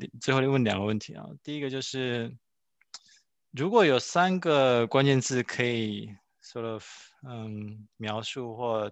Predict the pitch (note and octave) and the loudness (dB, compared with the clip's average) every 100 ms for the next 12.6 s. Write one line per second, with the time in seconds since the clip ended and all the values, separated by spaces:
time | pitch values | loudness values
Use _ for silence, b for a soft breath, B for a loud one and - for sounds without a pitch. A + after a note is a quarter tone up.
0 | _ C3 A#2+ A#2+ A2 G#2+ G#2+ A2 G#2 G#2+ | _ -8 -6 -4 -4 -6 -8 -6 -4 -6
1 | - A#2+ _ _ - - G#2 - - A#2 | -12 -18 _ _ -10 -10 -10 -10 -2 0
2 | - B2+ A2+ A2+ C3 C#3 - _ _ _ | 0 -2 -2 -6 -12 -20 -20 _ _ _
3 | _ _ C3 B2 - F3 C3+ A#2+ B2+ A2 | _ _ 4 4 4 2 2 2 2 0
4 | A#2 A#2+ - - E3+ _ _ _ _ _ | -6 -6 -8 -8 -10 _ _ _ _ _
5 | - C#3 A#2+ C3 D3 C3 - - A2 G#2+ | 2 4 6 4 4 2 2 -2 -4 -6
6 | C3 C3 A2+ G#2 G#2+ G#2+ A2+ B2+ A#2 - | -2 0 2 2 0 -2 -2 0 -4 -8
7 | A#2 A2 - D3 A2+ G#2+ G#2 G#2 G#2 A2 | -14 -14 -16 -14 -12 -10 -10 -10 -10 -12
8 | B2 B2+ B2+ - G#2+ A2+ A2+ A2+ - A2 | -14 -16 -18 -16 -10 -8 -8 -8 -12 -14
9 | G#2 A#2 - _ _ _ _ _ _ - | -16 -18 -20 _ _ _ _ _ _ -20
10 | A2+ F2+ G2+ G2 G2 G2+ A2 - C#3+ B2 | -18 -16 -16 -18 -18 -20 -20 -20 -16 -10
11 | A#2 A#2+ A2+ _ _ B2 C3+ - A#2+ A2 | -8 -8 -10 _ _ _ -20 -8 -6 -4
12 | A2 G#2 G#2 A#2+ - D3+ | -8 -12 -14 -18 -16 -16